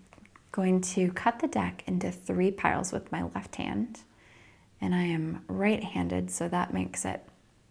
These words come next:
it's a little fun to do something with a left hand. And I'm flipping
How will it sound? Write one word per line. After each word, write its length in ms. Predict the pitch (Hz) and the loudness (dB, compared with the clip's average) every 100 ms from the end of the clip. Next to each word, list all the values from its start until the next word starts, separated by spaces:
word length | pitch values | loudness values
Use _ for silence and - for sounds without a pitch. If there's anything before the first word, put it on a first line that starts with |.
| _ _ - - | _ _ -10 -10
it's 140 | - - | -2 2
a 40 | |
little 220 | 170 165 | 4 2
fun 260 | 170 - 185 | 0 0 0
to 100 | 185 | -2
do 120 | 170 | -4
something 320 | 170 - 185 | -4 -4 -4
with 160 | 175 180 | -4 -2
a 60 | - | 0
left 240 | - - | -2 -4
hand. 340 | - 202 214 - | -6 -4 -6 -4
And 300 | 190 180 180 - - - - | -2 -2 -2 -10 -16 -10 -4
I'm 120 | 190 | -2
flipping 480 | 185 220 233 233 | 0 0 0 -2